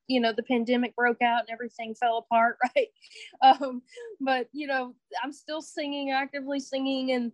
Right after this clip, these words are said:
and we're doing these nights of worship, which we go all around the country to different cities. This week, we're supposed to be in Atlanta, but I'm home in quarantine because I have,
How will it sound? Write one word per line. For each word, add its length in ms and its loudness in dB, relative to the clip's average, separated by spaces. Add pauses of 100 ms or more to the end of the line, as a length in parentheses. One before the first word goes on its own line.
(360)
and 280 2
we're 180 2
doing 320 -2
these 220 0
nights 380 4
of 140 0
worship, 640 0
which 380 0 (220)
we 180 4
go 220 6
all 280 6
around 240 -4
the 60 -4
country 680 -6 (240)
to 100 0
different 340 -2
cities. 560 -2
This 240 -4
week, 220 0
we're 140 4
supposed 400 2
to 80 -4
be 160 2
in 80 2
Atlanta, 640 0 (320)
but 200 8
I'm 280 0
home 420 -2
in 160 -6
quarantine 800 -4
because 300 0
I 160 4
have, 160 0